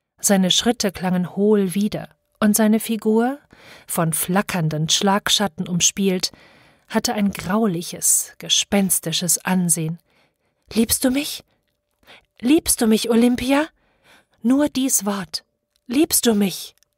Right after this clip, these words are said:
so flüsterte Nathanael. Aber Olympia seufzte, indem sie aufstand, nur: „Ach, ach.“ „Ja,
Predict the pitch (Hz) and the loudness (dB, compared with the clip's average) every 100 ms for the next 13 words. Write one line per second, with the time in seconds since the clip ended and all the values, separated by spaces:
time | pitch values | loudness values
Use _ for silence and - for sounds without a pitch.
0 | _ - 196 - 220 - 180 160 185 180 | _ -4 -2 2 0 0 -2 -2 -2 0
1 | 160 185 185 175 185 180 185 _ - - | -2 -2 -2 -2 -4 -6 -8 _ -20 -20
2 | - _ _ _ - 220 220 220 277 302 | -20 _ _ _ 0 2 2 2 0 0
3 | 214 196 - 214 226 - - 151 156 - | 0 2 2 0 -2 -4 -4 -4 -6 -8
4 | 214 180 180 165 - 190 196 - - 180 | -2 0 2 2 0 0 -2 -2 -2 -2
5 | 175 190 180 180 _ _ _ _ _ - | -2 -2 -2 -4 _ _ _ _ _ 0
6 | 302 - - - _ _ _ _ _ _ | 0 0 -14 -20 _ _ _ _ _ _
7 | - 330 254 - - _ _ _ _ _ | -2 -2 -2 -10 -14 _ _ _ _ _
8 | _ _ _ _ _ _ _ 220 233 | _ _ _ _ _ _ _ 0 2